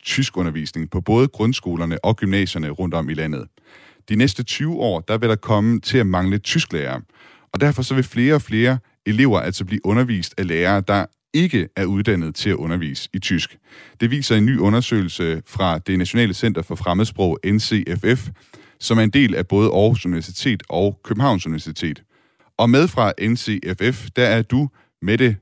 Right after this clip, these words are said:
Skovgaard Andersen, centerleder, og altså en af dem, der holder øje med fremmedsprog på de danske uddannelser. Velkommen til dig.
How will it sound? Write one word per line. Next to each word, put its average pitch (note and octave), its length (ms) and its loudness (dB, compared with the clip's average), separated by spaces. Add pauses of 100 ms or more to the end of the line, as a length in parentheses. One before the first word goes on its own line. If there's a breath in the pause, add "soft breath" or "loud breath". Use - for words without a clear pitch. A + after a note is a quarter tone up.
Skovgaard G2+ 720 0
Andersen, F#2 520 0
centerleder, G2+ 640 0
og F2 240 0
altså F2+ 180 -2
en B2+ 120 4
af F#2+ 80 0
dem, G2 160 0
der G#2 80 2
holder F2+ 320 0
øje E2+ 180 0
med G#2 120 2
fremmedsprog F2 580 -2
på - 80 -4
de E2+ 60 -2
danske D#2+ 340 -6
uddannelser. D2+ 360 -4
Velkommen A#2 340 0
til G#2+ 100 0
dig. F2+ 180 0